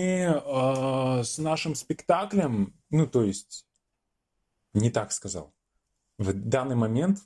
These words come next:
все спектакли, они пытаются максимально упростить форму для того, чтобы было понятно.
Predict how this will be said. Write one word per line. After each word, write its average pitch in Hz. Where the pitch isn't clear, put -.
все -
спектакли, 131
они 113
пытаются 139
максимально 117
упростить -
форму 113
для 104
того, 113
чтобы 98
было 110
понятно. 92